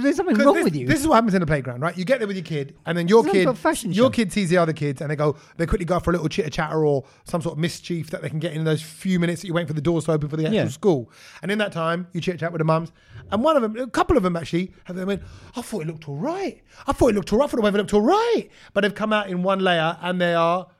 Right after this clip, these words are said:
Speaker 2: freezing. I'm not saying you could see that they were visibly cold. I'm not saying
Speaker 1: I just don't get
Speaker 2: I'm not
Speaker 1: people.
Speaker 2: making out
Speaker 1: What
Speaker 2: that.
Speaker 1: do you mean? Well, I thought it was all right. Like, you know, we live in twenty twenty-four now. You know,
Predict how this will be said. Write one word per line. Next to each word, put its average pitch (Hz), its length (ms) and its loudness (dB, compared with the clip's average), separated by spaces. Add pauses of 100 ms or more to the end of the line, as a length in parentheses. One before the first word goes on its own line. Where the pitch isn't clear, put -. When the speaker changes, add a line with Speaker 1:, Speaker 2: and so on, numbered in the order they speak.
(120)
Speaker 2:
freezing. 175 420 -2
I'm 233 100 4
not 330 200 2
saying 247 180 2
you 214 80 2
could 196 180 -4
see 240 260 2
that 180 100 -2
they 175 100 2
were 165 120 2
visibly 160 380 2
cold. 156 380 0
I'm 190 100 0
not 226 200 0
saying 185 240 2
Speaker 1:
I 440 80 4
just 392 220 -6
don't 226 200 -4
get 185 140 -4
Speaker 2:
I'm 170 60 -8
not 208 80 -8
Speaker 1:
people. 196 120 -4
Speaker 2:
making 185 180 -8
out 165 200 -8
Speaker 1:
What 480 100 2
Speaker 2:
that. - 60 -10
Speaker 1:
do 508 60 -8
you 453 120 -2
mean? 254 260 0
Well, 208 140 -2
I 196 140 -2
thought 233 420 2
it 180 60 2
was 156 180 -2
all 147 160 0
right. 120 320 -4
Like, 269 240 0
you 262 180 -2
know, 262 100 2
we 285 120 0
live 302 240 -2
in 254 100 -6
twenty 294 280 -4
twenty-four 220 580 -2
now. 107 260 -10 (300)
You 254 120 0
know, 190 140 0